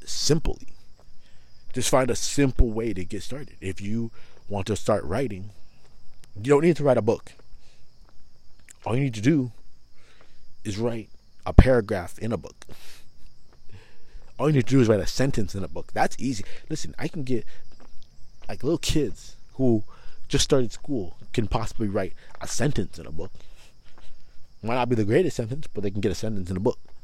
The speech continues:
So if they can do that, that means you can do that. You can build on that. If you write a sentence in a book every single day, eventually that will turn into a paragraph a day.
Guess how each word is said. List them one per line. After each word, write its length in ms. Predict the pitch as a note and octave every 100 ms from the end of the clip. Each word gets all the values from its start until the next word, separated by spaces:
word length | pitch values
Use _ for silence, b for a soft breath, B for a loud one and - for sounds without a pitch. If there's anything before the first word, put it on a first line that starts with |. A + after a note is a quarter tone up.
| b b b b b b b
So 120 | - -
if 80 |
they 100 | G#2
can 160 | D#3 B2
do 120 | G2
that, 260 | G2 F#2+ G2+
that 80 | A2
means 180 | G#2 G2
you 120 | A#2
can 140 | G#2
do 100 | G2+
that. 240 | F#2+ F2+ -
You 140 | G#2
can 120 | G#2
build 220 | E2+ F#2 D#2
on 80 | -
that. 140 | D#2 -
If 100 | G2
you 100 | A#2+
write 120 | G2+
a 40 |
sentence 320 | - G#2+ G2+
in 80 | G2
a 40 | F#2
book 200 | G2 -
every 160 | G2
single 220 | F#2 F#2+
day, 220 | F#2 G#2+ F#2 B B -
eventually 380 | G#2+ G#2 - G#2+
that 60 |
will 60 | G#2
turn 180 | - G#2
into 220 | F#2 -
a 40 |
paragraph 440 | - G#2+ F#2+ F2 F2
a 60 |
day. 240 | F#2 F2